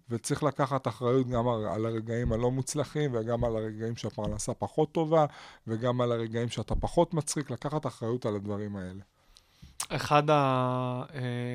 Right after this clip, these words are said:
Speaker 2: אחד העובדים ב-, בית ציוני אמריקה ראה אותי לפני כמה ימים אחרי הופעה, ואמר לי, "תגיד, זה שלא משלמים לכם, זה כאילו,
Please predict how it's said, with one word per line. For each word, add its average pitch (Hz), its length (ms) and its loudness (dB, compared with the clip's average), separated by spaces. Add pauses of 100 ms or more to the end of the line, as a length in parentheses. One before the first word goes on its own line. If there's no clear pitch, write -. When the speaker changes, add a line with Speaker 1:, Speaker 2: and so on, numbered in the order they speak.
(520)
Speaker 2:
אחד 131 260 -4
העובדים 127 520 2
ב-, 120 240 0
בית 123 120 -2
ציוני 127 260 -2
אמריקה 127 380 -2
ראה 127 160 0
אותי 123 460 -4
לפני 123 300 -8
כמה 127 260 -2
ימים 123 240 -4
אחרי 131 220 -8
הופעה, 135 400 0
ואמר 123 240 -2
לי, 127 80 -2
"תגיד, 151 520 -6
זה 160 100 0
שלא 190 260 -4
משלמים 156 520 -4
לכם, 131 360 -4
זה 123 140 -4
כאילו, 127 420 -2